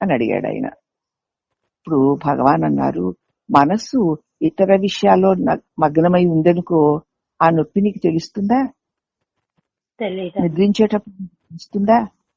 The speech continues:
Speaker 1: మనసు, 'అబ్బా, పన్ను నొప్పి' అనుకుంటున్నావు, ఈ లోపుగా ఎవరో వచ్చి ఏవేవో కథలు కబుర్లు చెప్తున్నారు, ఒకసారి ఈ నొప్పిని మర్చిపోయి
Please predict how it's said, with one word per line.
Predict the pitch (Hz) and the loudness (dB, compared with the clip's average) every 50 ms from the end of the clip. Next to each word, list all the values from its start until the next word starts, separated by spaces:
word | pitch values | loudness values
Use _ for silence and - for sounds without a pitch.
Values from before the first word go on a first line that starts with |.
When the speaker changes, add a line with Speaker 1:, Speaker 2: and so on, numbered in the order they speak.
| _ _ _ _ _ _ - | _ _ _ _ _ _ 0
Speaker 1:
మనసు, | 208 185 196 214 208 - 196 | 0 2 2 0 0 -2 -4
'అబ్బా, | 208 - 175 | 0 2 0
పన్ను | 190 - 196 190 185 196 | 2 2 0 0 0 0
నొప్పి' | 196 196 185 - _ _ - - - _ - 185 202 196 208 | 0 -2 -4 -4 _ _ -20 -20 -20 _ -10 -10 -8 -4 -2
అనుకుంటున్నావు, | 208 190 180 - 196 175 175 180 185 180 175 170 - 208 | -2 -2 -2 -4 -8 -6 -4 0 0 0 0 0 -2 -2
ఈ | 208 208 | 0 4
లోపుగా | 202 220 220 214 214 226 | 4 4 4 4 4 4
ఎవరో | 214 208 196 180 185 190 196 202 | 6 6 6 6 4 4 6 6
వచ్చి | 202 202 196 185 185 - 208 196 185 | 6 6 6 4 2 0 2 2 2
ఏవేవో | 185 185 190 190 190 190 196 196 202 196 190 _ _ _ _ _ _ _ _ _ - - | 4 4 4 4 4 6 6 4 4 2 0 _ _ _ _ _ _ _ _ _ 2 2
కథలు | 175 160 185 180 190 | 4 4 4 2 2
కబుర్లు | - 180 170 170 170 175 190 | 2 2 2 4 2 2 2
చెప్తున్నారు, | - 202 160 - - 175 165 170 175 165 139 139 135 135 147 - _ _ _ _ _ - | 0 -2 -2 -2 -2 -2 0 4 4 4 4 2 0 -2 -4 -6 _ _ _ _ _ -2
ఒకసారి | 175 180 - - 196 190 185 180 180 | -2 -2 -2 2 2 4 4 4 4
ఈ | |
నొప్పిని | 170 165 165 160 160 - 196 196 214 | 4 4 4 2 2 0 0 2 4
మర్చిపోయి | 208 190 185 180 - 208 - 214 214 233 247 370 - | 4 2 2 0 -4 -4 0 0 0 2 0 -2 -4